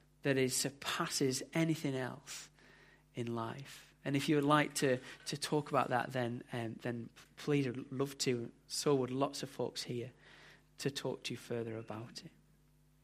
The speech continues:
I'm gonna pray as we close. I'm gonna ask the, the band if they'll come back up so that we can, uh, close our time together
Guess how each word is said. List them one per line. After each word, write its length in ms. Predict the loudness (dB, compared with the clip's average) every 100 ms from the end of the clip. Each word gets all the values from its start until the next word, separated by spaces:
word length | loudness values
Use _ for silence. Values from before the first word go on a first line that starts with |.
| _ _ _ _ _ _ -18 -18 -18 -14
I'm 80 | -2
gonna 180 | 2 2
pray 480 | 0 2 4 4 0 -2
as 220 | -2 0
we 100 | -4
close. 420 | -6 -2 -2 0
I'm 60 | -2
gonna 140 | 2
ask 220 | 2 2 0
the, 160 | -2 -2 -14 -14
the 60 |
band 280 | 2 4 4
if 140 | 0 0
they'll 160 | 0
come 260 | 0 -4 0
back 240 | -2 0
up 180 | -4 -4 -20 _ _ _ _ _ _ _ -12
so 240 | -4 0
that 140 | 0
we 140 | 0 -2
can, 340 | 0 -2 0
uh, 180 | 0 -2 -2
close 300 | 4 6 6
our 200 | 4 2
time 280 | 2 0 0
together 460 | 2 2 2 0